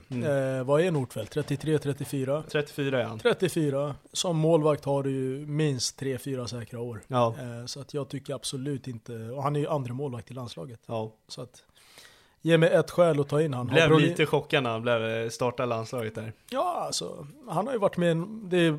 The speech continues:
Speaker 2: på lång och trogen tjänst.
Speaker 1: Mm.
Speaker 2: Jag tycker att, eh, vi har en målvakt i Norge där, eh, Leopold, som
Speaker 1: Ja.
Speaker 2: jag tycker, där har du riktig framtid.
Speaker 1: Ja, verkligen.
Speaker 2: Om, om vi diskuterar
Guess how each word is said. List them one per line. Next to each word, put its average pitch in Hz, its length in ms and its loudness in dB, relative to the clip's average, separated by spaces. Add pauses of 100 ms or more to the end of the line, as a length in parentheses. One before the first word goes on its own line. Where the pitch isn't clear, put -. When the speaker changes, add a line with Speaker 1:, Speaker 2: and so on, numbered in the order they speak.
Speaker 2:
på - 80 2
lång 156 240 10
och 147 100 4
trogen 143 280 2
tjänst. 135 380 0
Speaker 1:
Mm. 131 180 0
Speaker 2:
Jag - 120 -4
tycker 143 280 -6
att, - 200 -10
eh, 127 320 -4 (1160)
vi 170 80 2
har 165 180 12
en 160 60 10
målvakt 160 420 6
i - 20 4
Norge 156 320 8
där, 131 360 -2
eh, 156 120 -2
Leopold, 139 500 0 (240)
som 123 140 0
Speaker 1:
Ja. 127 100 6
Speaker 2:
jag 135 120 -2
tycker, 135 340 -4
där 147 280 0
har 127 160 -2
du 127 100 -4
riktig 123 440 -6
framtid. 127 400 -6
Speaker 1:
Ja, 117 140 2
verkligen. 120 360 2
Speaker 2:
Om, 113 160 -4
om 131 80 -4
vi 127 80 -4
diskuterar 120 840 -6